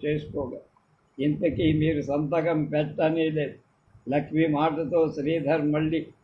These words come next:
ఆలోచనలోంచి లోకంలో పడి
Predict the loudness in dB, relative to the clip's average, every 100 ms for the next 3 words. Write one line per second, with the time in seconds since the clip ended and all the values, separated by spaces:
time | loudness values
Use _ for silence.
0 | _ -6 0 4 4 2 0 0 0 0
1 | 2 2 2 0 0 -2 0 0 0 0
2 | 0 2 0 0 -2